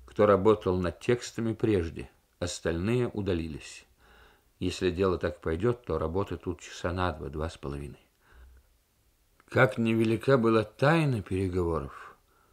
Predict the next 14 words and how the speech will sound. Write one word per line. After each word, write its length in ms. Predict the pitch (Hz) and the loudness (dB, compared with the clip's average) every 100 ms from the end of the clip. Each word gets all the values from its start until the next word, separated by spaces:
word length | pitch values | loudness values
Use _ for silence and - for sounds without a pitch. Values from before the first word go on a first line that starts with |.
| _ | _
русские 720 | 82 98 131 127 - - 104 101 | -6 -2 -2 -2 -8 -6 -2 0
люди, 440 | 135 151 92 85 - _ _ - | 2 0 -2 -6 -14 _ _ -8
поселившиеся 920 | 92 - 98 98 110 - 101 87 - | -6 -4 -2 0 0 -2 -4 -4 -6
в 80 | 85 | -8
палаццо 720 | - 92 104 104 - - 90 82 - - - | -4 -2 0 -2 -6 -4 -4 -4 -12 -20 -8
де 300 | 95 104 - | -4 -2 -4
Империале, 1000 | 101 95 82 - 85 80 120 143 80 - _ _ _ _ _ _ | -6 -6 -6 -6 -4 -2 -2 -2 -4 -8 _ _ _ _ _ _
если 360 | 117 127 - 127 | -2 -2 0 0
не 200 | 123 113 | 2 0
знали, 420 | 104 127 151 143 | 0 0 0 0
то 240 | - 139 | 0 0
догадывались, 1120 | 123 120 127 104 90 80 62 55 50 - - - _ _ _ _ _ | 2 0 -2 0 -2 -4 -6 -8 -10 -16 -20 -20 _ _ _ _ _
происходит 1080 | - 98 95 - - - 120 131 101 113 104 - - | -6 -4 -4 -6 -12 -6 -2 -2 -2 -6 -6 -14 -14
значительное. 1200 | 95 82 92 98 - 107 80 - 67 65 53 - | -10 -6 -6 -6 -8 -8 -8 -10 -12 -12 -16 -20